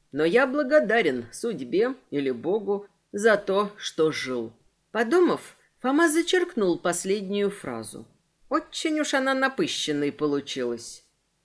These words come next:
Почерк неровный, некрасивый. Порой сложно прочитать, что написано.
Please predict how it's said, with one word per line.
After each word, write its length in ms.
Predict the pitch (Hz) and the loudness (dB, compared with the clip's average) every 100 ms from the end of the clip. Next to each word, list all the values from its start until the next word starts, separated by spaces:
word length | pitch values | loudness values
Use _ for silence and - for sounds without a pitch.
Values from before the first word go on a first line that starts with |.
| _ | _
Почерк 500 | 320 349 349 330 311 | 0 0 2 0 0
неровный, 760 | 302 294 185 170 131 135 127 127 - | 0 2 2 2 0 -6 -8 -10 -6
некрасивый. 960 | 247 247 247 226 220 - 135 113 113 _ _ - | -2 2 2 2 0 -6 -6 -6 -12 _ _ -2
Порой 320 | 285 339 359 | 2 4 4
сложно 420 | - 294 262 226 | 4 2 4 2
прочитать, 540 | 214 196 233 226 196 | 2 0 0 4 2
что 260 | 202 - 226 | 2 -2 0
написано. 760 | 220 220 - - - 104 98 | 0 -2 -4 -12 -10 -12 -12